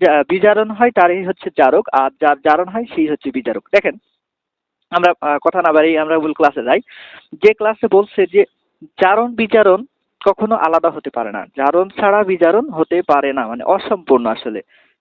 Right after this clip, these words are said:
জারণ যদি, জারণ বিজারণ একই সাথে ঘটে, কথাটা হচ্ছে এই। এখন দেখেন, সোডিয়াম একটি বিক্রিয়াটি আমরা পূর্ণ করি, সোডিয়াম থেকে হয়েছে সোডিয়াম আয়ন প্লাস একটি ইলেকট্রন।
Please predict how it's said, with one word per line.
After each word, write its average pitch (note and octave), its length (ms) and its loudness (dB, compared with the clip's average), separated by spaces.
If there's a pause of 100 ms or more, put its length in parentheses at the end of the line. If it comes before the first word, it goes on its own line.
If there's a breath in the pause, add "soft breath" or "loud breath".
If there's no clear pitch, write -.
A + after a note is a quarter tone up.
(160)
জারণ F3+ 380 0
যদি, G3 340 0 (300)
জারণ E3+ 280 0
বিজারণ F#3 440 0
একই E3+ 260 -4
সাথে A#2+ 280 -8
ঘটে, A2 260 -14
কথাটা B2 360 -12
হচ্ছে C3 240 -10
এই। C3 260 -2 (2750)
এখন A#3+ 220 0
দেখেন, B3 340 0
সোডিয়াম A#3 720 2 (400)
একটি G3 580 -4
বিক্রিয়াটি F#3+ 380 -2
আমরা F3+ 200 -6
পূর্ণ F#3 280 4
করি, D3 320 0 (140)
সোডিয়াম G3 500 2
থেকে G3 340 -4
হয়েছে E3+ 360 -2
সোডিয়াম D#3+ 460 0
আয়ন C#3+ 460 -2
প্লাস C3+ 260 0 (300)
একটি C3+ 240 -2
ইলেকট্রন। C3+ 440 -2